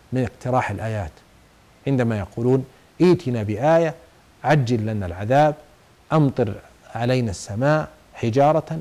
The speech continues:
أو ائتنا بعذاب أليم". كل ذلك لا يستفزك، ولا تتشاغل بكيف تجلب لهم آيات ليهتدوا بها، فإن هذا ليس لك، الهداية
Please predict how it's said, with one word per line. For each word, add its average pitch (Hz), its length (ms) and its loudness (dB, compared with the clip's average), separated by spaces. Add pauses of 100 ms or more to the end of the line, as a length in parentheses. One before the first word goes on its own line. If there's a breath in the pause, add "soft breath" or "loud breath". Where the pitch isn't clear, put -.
أو 120 120 -4
ائتنا 123 320 -4
بعذاب 107 480 -2
أليم". 127 420 -4 (520 soft breath)
كل 185 320 0
ذلك 131 300 2 (100)
لا 160 120 -6
يستفزك، 95 540 -12 (800)
ولا 233 500 4 (240)
تتشاغل 165 640 2
بكيف 151 800 -2
تجلب 160 460 -2
لهم 139 280 -4 (120)
آيات 165 440 -2
ليهتدوا 139 500 0
بها، 101 200 -8 (580)
فإن 190 260 -4
هذا 165 280 -4
ليس 165 480 -4
لك، 139 360 -4 (580)
الهداية 147 640 0